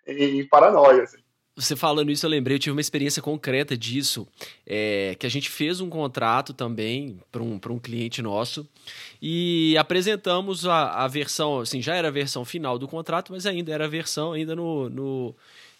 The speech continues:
Speaker 2: texto, né? Só texto no contrato, no Google Docs da vida lá, apresentamos pro cliente, o cliente gostou, só que era da área específica de, de legal do cliente. Aí, né, a gente tava dentro desse processo aí de, de melhoria, de entendimento, de envolver toda a empresa.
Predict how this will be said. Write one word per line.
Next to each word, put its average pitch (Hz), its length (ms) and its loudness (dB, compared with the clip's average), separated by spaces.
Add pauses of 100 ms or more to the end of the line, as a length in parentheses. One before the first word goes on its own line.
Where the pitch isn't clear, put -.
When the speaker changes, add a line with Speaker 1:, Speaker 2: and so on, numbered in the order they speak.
(220)
Speaker 2:
texto, 185 380 2
né? 127 80 -4
Só 190 200 2
texto 175 400 0
no 147 80 -4
contrato, 202 460 0
no 180 100 -2
Google 151 280 -2
Docs 131 280 0
da 151 160 2
vida 151 320 -4
lá, 175 160 4
apresentamos 190 600 -2
pro 160 160 -10
cliente, 190 400 -4
o - 20 -10
cliente 143 260 -6
gostou, 170 420 -6
só 185 160 -6
que - 80 -4
era 143 120 0
da 139 120 0
área 127 140 0
específica 123 560 -6
de, 113 360 -8
de 127 240 -10
legal 156 400 -2
do 131 120 -6
cliente. 151 520 -6 (500)
Aí, 175 580 2
né, 143 120 0
a 147 60 2
gente 139 220 -2
tava 135 200 0
dentro 143 240 -6
desse 147 180 -6
processo 139 540 -4
aí 139 180 -2
de, 127 240 -6
de 120 160 -10
melhoria, 170 460 -2
de 151 120 -6
entendimento, 151 760 -4
de 123 100 -8
envolver 151 440 -2
toda 156 260 -4
a - 20 -2
empresa. 131 640 -4